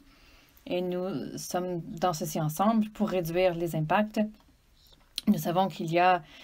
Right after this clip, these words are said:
beaucoup de personnes dans la tranche d'âge vingt à vingt-neuf ans qui attrapent la covid. Et nous savons que c'est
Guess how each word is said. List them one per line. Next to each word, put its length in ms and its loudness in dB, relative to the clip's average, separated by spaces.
beaucoup 240 0
de 60 2
personnes 360 4
dans 120 4
la 80 4
tranche 280 0
d'âge 360 4
vingt 160 0
à 80 2
vingt-neuf 420 -2
ans 220 4
qui 180 -2
attrapent 240 -2
la 80 2
covid. 500 2
Et 160 -2
nous 100 -2
savons 320 2
que 140 -2
c'est 720 -2